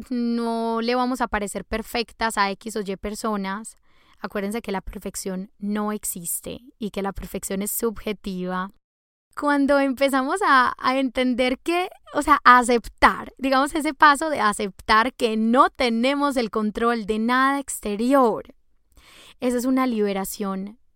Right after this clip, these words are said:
impresionante. Eso es una liberación que te da, digamos, que te da el permiso de actuar como tú realmente quieres actuar y de ser como tú realmente quieres ser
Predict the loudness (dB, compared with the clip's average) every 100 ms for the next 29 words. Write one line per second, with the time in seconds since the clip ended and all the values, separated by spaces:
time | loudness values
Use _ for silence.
0 | _ _ -6 -4 -6 -6 -8 -8 -10 -12
1 | -16 -18 _ _ _ _ _ _ _ _
2 | _ -4 -4 -2 -2 0 0 -2 -4 -4
3 | -4 -4 -4 -6 -12 _ _ _ _ _
4 | _ _ -6 -2 0 2 2 2 -2 -4
5 | -2 -2 -4 -4 -2 -4 -2 -2 2 4
6 | 4 2 -2 -4 -6 -10 -18 _ _ _
7 | -20 -18 0 4 4 2 -6 -6 4 6
8 | 6 2 _ 0 2 2 0 -2 0 2
9 | 4 2 0 -4 -4 -4 -6 -10 0 4
10 | 6 4 -2 -16 _ _ _ _ 0 2
11 | 2 2 -2 0 0 0 0 -2 -2 0
12 | 4 4 4 2 0 -2 -2 0 0 -2
13 | -6 0 0 0 -4 -12